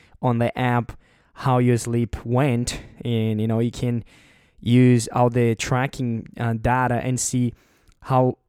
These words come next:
how your sleep was from, uh, the night before. So you can play around and see, "Oh, I'm gonna have some food, um, at this time and this kind of food, or I might have caffeine," or,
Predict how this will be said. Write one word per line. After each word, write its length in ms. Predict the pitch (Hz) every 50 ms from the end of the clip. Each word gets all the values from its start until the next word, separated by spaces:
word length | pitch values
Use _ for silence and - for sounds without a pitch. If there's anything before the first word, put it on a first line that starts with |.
| _ _ -
how 240 | - 110 131 131 135
your 180 | 131 123 127
sleep 360 | 117 - - 120 120 117 - -
was 520 | 113 113 123 120 110 113 131 - - - -
from, 340 | - - - 123 117 110 110
uh, 200 | 107 104 101 98
the 140 | 104 104 113
night 280 | 107 113 117 127 123
before. 480 | 120 131 120 - - - - 117 107 98
So 180 | - - - 123
you 120 | 120 123
can 180 | 120 - 147 135
play 220 | - - 196 208
around 260 | 202 190 175 165 165
and 140 | 160 156 147
see, 200 | - - 139 131
"Oh, 180 | 113 117 139 131
I'm 180 | 127 127 135
gonna 160 | 139 165 175
have 280 | 160 139 151 151 143 -
some 200 | - - 131 117
food, 520 | - - 143 139 135 123 120 120 120 - _ _ _ _ _ _ _ _ _ - - -
um, 680 | - 113 113 110 110 110 110 110 110 110 110 110 110 - -
at 180 | - 110 117 113
this 220 | 123 120 - -
time 500 | - 131 120 120 120 120 120 120 117 117
and 200 | 113 110 110 110
this 160 | 110 127 123
kind 280 | - - - 131 127 123
of 80 | 117 -
food, 360 | - - 127 120 120 120 117
or 80 | 113
I 120 | 107 101 104
might 180 | 110 113 110 113
have 200 | 120 123 113 -
caffeine," 800 | - - 135 135 135 147 139 135 131 131 131 131 131 135 131 123
or, 280 | 117 113 110 110 113